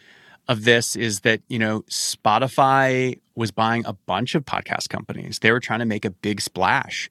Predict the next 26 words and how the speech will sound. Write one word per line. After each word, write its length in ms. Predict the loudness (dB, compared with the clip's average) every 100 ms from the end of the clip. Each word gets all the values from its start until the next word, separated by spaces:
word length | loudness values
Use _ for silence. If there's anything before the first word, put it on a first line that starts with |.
| -16 -20 -20 -20 -14 -4
And 180 | -2
so 180 | 2 2
we 340 | 2 0 2 4
were 220 | 2 0
just, 580 | 0 -2 -2 -6 -10 -4
you 80 | 0
know, 140 | 2
their 220 | 2 0 0
flavor 420 | 2 2 4 2
of 140 | 2
the 100 | 0
week 460 | 2 2 0 -12 -18 _
for 220 | 2 2
a 80 | 2
period 320 | 4 2 2
of 100 | -2
time. 440 | 0 2 2 0 -2
And 140 | 2
we 100 | 2
thought 280 | 4 2 2
they, 120 | 0 0 _ -12 -2
we 140 | 0
thought 220 | 2 0
that 100 | -2
they 140 | -2 0
were, 220 | 0